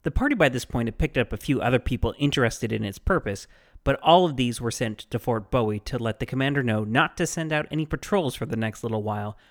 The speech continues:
to avoid sparking an incident in the middle of the talks. Eventually, Howard's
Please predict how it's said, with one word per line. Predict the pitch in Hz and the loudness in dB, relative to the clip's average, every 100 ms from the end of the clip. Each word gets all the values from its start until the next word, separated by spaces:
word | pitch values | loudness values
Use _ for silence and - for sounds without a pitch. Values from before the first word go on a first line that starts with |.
| _ | _
to | - 143 | 2 2
avoid | 120 139 139 | 4 2 2
sparking | - - 131 - 127 | -2 0 0 0 -2
an | 113 - | -2 0
incident | 151 135 107 101 | 0 0 -4 -6
in | - | -2
the | 113 | 0
middle | 110 107 | 0 -2
of | 98 | -4
the | |
talks. | 101 123 - - - _ _ _ _ _ _ _ _ _ _ - | -6 -6 -6 -12 -18 _ _ _ _ _ _ _ _ _ _ -2
Eventually, | 139 214 - 156 | 4 4 4 0
Howard's | 147 160 131 - | 2 2 2 -2